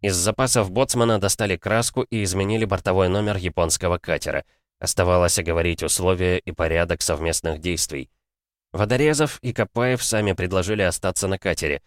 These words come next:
Кроме них с двигателями никто не справится, а ход катера — это спасение и успех поисков. Почти самое главное. «Ну вот, Яков Сергеевич, и растет наша с вами флотилия», — улыбнулся Буторин.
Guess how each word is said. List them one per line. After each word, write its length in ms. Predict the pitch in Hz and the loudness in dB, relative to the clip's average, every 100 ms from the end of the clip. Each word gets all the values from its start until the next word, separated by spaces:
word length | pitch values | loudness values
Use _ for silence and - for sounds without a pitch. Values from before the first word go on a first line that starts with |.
| _ _ _ _ | _ _ _ _
Кроме 260 | 101 95 | 2 2
них 220 | 95 107 87 | 2 2 0
с 80 | |
двигателями 540 | 78 98 98 95 87 85 | -2 -2 -2 0 0 0
никто 320 | 80 - 92 | -4 -2 -2
не 120 | 85 | 0
справится, 540 | - 95 98 85 - - _ _ - | -2 0 0 -2 -4 -8 _ _ -6
а 100 | 82 | -2
ход 260 | - 85 | 0 -2
катера — 500 | - 90 98 101 101 - | 0 -2 0 0 -2 -4
это 240 | 85 78 | -6 -4
спасение 840 | - - 76 - 90 90 98 98 - | -2 -2 -2 -2 -2 -2 -2 -2 -4
и 60 | |
успех 460 | 78 69 - 78 - | -4 -4 -2 -2 -2
поисков. 540 | 92 85 - - 73 - _ _ _ - | -2 -2 -2 -4 -8 -12 _ _ _ -8
Почти 360 | 101 - - | -6 -4 0
самое 420 | 107 98 90 87 87 | 2 2 2 0 0
главное. 560 | 92 85 65 60 58 _ _ _ _ _ _ _ _ - | 2 2 0 -8 -10 _ _ _ _ _ _ _ _ -6
«Ну 160 | 76 | -4
вот, 260 | 78 110 110 | 0 0 2
Яков 300 | 113 107 92 | 0 0 0
Сергеевич, 720 | 95 92 101 98 95 - - | 0 0 -2 -2 -2 -4 -8
и 60 | - | -2
растет 480 | 82 - - 110 120 | 0 0 0 0 0
наша 280 | 104 110 - | 0 0 0
с 100 | 104 | 0
вами 260 | 87 95 98 | 0 0 0
флотилия», — 680 | 92 82 - 82 82 80 - _ _ _ - | 0 -2 -2 -2 0 0 -4 _ _ _ -4
улыбнулся 600 | 87 78 78 80 - 80 | -2 0 0 0 -2 -4
Буторин. 500 | 82 85 78 76 | -4 -2 0 -2